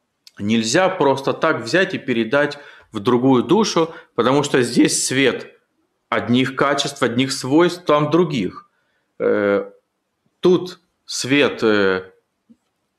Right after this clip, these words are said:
очень высокий, как мы сказали, он выше перегородки, выше, э, экрана второго сжатия, а тут ниже. Значит, если просто так, он разобьёт.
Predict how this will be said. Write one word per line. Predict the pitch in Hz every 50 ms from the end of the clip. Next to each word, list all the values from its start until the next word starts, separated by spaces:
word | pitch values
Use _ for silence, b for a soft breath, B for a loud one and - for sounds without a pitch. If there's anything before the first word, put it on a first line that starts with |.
| _ -
очень | 139 139 139 151 143 127
высокий, | 120 127 123 - - 127 120 120 120 151 139
как | - 131 123 -
мы | 131 120
сказали, | - - 131 117 117 127 127 123
он | 120 117 117 110
выше | 120 143 143 139 - 135
перегородки, | 131 - 123 113 113 107 113 113 110 117 131 135 - - 113
выше, | 107 120 135 135 135 - 117 B B B B B B B B _ -
э, | - - - 110 107 107 107 104 101 101 101 98 95 95 92 92 87 - - - _ _ _ _ _ _ _ _ _ _ _ _ -
экрана | 131 135 143 139 135 127 117 117 113
второго | 113 - - 123 120 117 113 117 117
сжатия, | 104 104 117 110 107 113 113 - 143 147 165 175 B B B B -
а | 107 -
тут | - 147 156 151 160
ниже. | 170 190 190 151 113 90 95 85 - - - _ _ _ _ _ -
Значит, | - 110 - 120 101 - - 143
если | 147 180 175 180 - 160 139
просто | - - - 160 170 175 175 170 175 - 160
так, | 160 160 196 202 220 226 220 - -
он | 151 170 175
разобьёт. | 180 180 180 160 190 185 156 165 165 160 135 113 110 - -